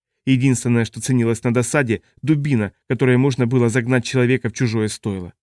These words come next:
Но было и еще кое-что. Макки спросил, глядя в спину шедшей впереди Джедрик. "Эта пара употребляет наркотики?"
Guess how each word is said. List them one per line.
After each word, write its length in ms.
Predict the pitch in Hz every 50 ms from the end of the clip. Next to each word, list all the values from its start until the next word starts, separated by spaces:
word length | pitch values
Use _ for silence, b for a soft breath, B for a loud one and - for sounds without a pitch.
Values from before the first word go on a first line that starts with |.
| _ _ _ _ _ _ _ _
Но 180 | 170 190 214 156
было 260 | 135 131 135 120 120
и 160 | 120 - 139
еще 320 | 135 143 139 - - 104
кое-что. 500 | - _ 104 104 95 - - - 90 - - _ _ _ _ _ _ _ _ _ _ _ _
Макки 280 | 123 123 113 - -
спросил, 420 | 113 - - 117 110 - - 208 185
глядя 380 | 135 123 135 135 120 120 - -
в 60 | -
спину 340 | - - - 156 156 135 - -
шедшей 380 | - - 135 135 - - 120
впереди 340 | 110 - 123 110 110 107 117
Джедрик. 500 | 107 107 110 101 90 - - - _ _ _ _ _ _ _ _ _ _ _ _ _ _ _ _ _ _ _ _ _ _
"Эта 240 | - 113 101 123
пара 240 | 104 - 127 113 113
употребляет 540 | 107 95 113 101 107 110 107 120 147 160 147
наркотики?" 600 | 120 98 98 - 98 90 - 95 - - 85 90